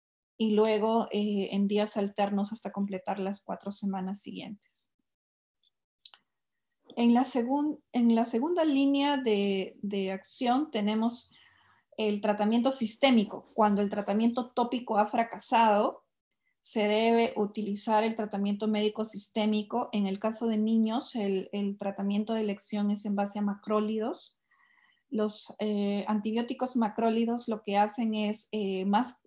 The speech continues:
además de su acción antibacteriana, es regularizar la secreción grasa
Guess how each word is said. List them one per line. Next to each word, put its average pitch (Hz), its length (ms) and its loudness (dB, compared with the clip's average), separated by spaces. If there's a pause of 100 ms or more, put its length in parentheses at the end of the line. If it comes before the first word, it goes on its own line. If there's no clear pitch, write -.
(240)
además 208 400 4
de 269 80 2
su 240 120 -4
acción 220 320 -2
antibacteriana, 208 880 0
es 220 240 -6 (300)
regularizar 208 840 4
la 233 120 2
secreción 214 840 -2
grasa 220 640 0